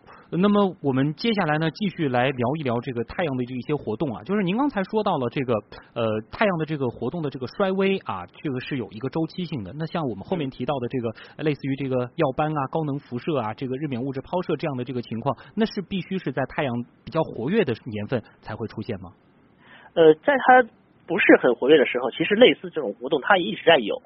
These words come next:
Speaker 1: 嗯。
Speaker 2: 只是这种活动的情况，就是说概-，概-，概率或者数量啊，相对来说会小一点，
Speaker 1: 嗯哼。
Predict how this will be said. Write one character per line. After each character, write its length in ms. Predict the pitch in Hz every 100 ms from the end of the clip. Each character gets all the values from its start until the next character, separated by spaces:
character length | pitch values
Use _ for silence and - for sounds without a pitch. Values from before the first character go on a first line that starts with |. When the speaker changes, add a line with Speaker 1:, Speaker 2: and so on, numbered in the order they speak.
| _
Speaker 1:
嗯。 180 | 139 139
Speaker 2:
只 120 | 131
是 100 | 147 254
这 120 | 277
种 100 | 139
活 160 | 143
动 160 | 160 190
的 100 | 147
情 200 | - 131
况， 240 | 180 139 110 -
就 80 |
是 60 | 151
说 80 | 147
概-， 160 | - 269 - _ - -
概-， 140 | 269 -
概 140 | 302
率 120 | 156 117
或 120 | 170
者 60 |
数 180 | - 294
量 140 | 131 87
啊， 60 |
相 180 | 85 208
对 80 | 196
来 100 | 139
说 140 | 185
会 100 | 175 175
小 180 | - 120
一 80 | 156
点， 160 | 185 -
Speaker 1:
嗯 80 | 120
哼。 120 | 131